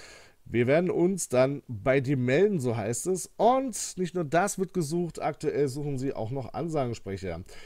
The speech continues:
Wir suchen dich, du kannst gut Ansagen einsprechen, dann bist du hier richtig. Das Projekt Petersburg-Merseburg sucht Ansagensprecher. Du möchtest dich bei uns bewerben,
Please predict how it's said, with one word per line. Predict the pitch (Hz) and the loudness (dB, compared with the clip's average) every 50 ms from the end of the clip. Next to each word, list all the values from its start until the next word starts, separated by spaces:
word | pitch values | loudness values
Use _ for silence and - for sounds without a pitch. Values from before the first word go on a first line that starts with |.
| - - - | -18 -12 -4
Wir | - 226 233 | -2 0 0
suchen | 208 254 233 202 233 214 | 0 0 0 0 -2 -2
dich, | 226 262 247 - - | -2 -2 -4 -4 -2
du | - 208 | -2 0
kannst | - 202 208 208 - | 0 2 0 -2 -2
gut | - 196 180 135 | -4 -4 -2 -2
Ansagen | 139 196 226 214 226 226 208 | -2 -2 -2 -2 -2 -2 -2
einsprechen, | 139 185 220 220 - - 226 226 208 240 240 160 | -2 -6 -6 -6 -4 -4 -4 -2 -2 -4 -2 0
dann | 165 170 208 190 | 2 2 2 2
bist | 190 180 - - | 0 -2 0 -2
du | 180 | -2
hier | 151 131 175 170 151 | 0 0 0 0 2
richtig. | 147 202 208 - - 160 135 110 - - - - - | 0 0 -2 0 0 0 0 0 0 -6 -18 -8 -6
Das | 143 131 - | -6 -6 -4
Projekt | - - 127 123 135 127 - | -4 -2 0 0 0 0 -2
Petersburg-Merseburg | 156 160 160 156 - - 170 165 139 147 165 175 185 160 160 190 190 151 | -2 -2 -2 -2 -2 0 0 0 0 0 -2 -2 0 0 2 0 0 0
sucht | - 175 190 - - | -2 -6 -6 -6 -4
Ansagensprecher. | - 101 165 208 208 208 214 214 214 202 - - 208 208 208 220 214 214 - - - - - - - - - - | -4 -4 -2 -2 0 0 0 0 0 -2 0 0 2 4 4 4 2 2 -2 -14 -20 -20 -20 -20 -20 -20 -6 -2
Du | - 165 | 2 4
möchtest | 175 214 220 - - 214 208 190 - - - - - | 4 4 2 2 2 2 2 2 0 -2 -6 -4 -2
dich | 190 185 - - - - | -2 -2 -2 -4 -6 -2
bei | - 180 170 | 0 2 2
uns | 180 170 - | 2 0 -2
bewerben, | - 151 135 147 175 190 196 196 190 190 170 | -4 -2 0 2 2 2 2 0 -2 -2 -4